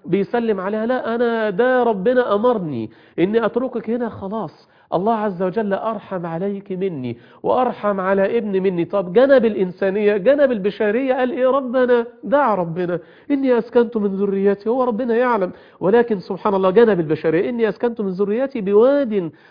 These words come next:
غير ذي زرع". قالت له سيدنا إبراهيم مرة واثنين وثلاثة: "يا إبراهيم"، ولم يلتفت إليها إلا لما قالت له: "آه الله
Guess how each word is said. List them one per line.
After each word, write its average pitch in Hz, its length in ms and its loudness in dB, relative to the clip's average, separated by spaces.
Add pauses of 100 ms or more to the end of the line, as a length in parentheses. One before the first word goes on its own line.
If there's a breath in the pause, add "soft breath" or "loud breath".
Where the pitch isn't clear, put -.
غير 202 280 4
ذي 156 240 0
زرع". 123 300 -4 (500 soft breath)
قالت 185 280 0
له 208 60 0
سيدنا 196 420 0
إبراهيم 160 480 -2
مرة 160 260 -4
واثنين 160 340 -4
وثلاثة: 160 500 -8
"يا 147 300 -4
إبراهيم"، 131 580 -8
ولم 214 360 -2
يلتفت 196 540 -6
إليها 165 380 -4
إلا 180 260 -4
لما 151 220 -4
قالت 175 240 -4
له: 160 200 -4
"آه 226 680 0
الله 190 720 -2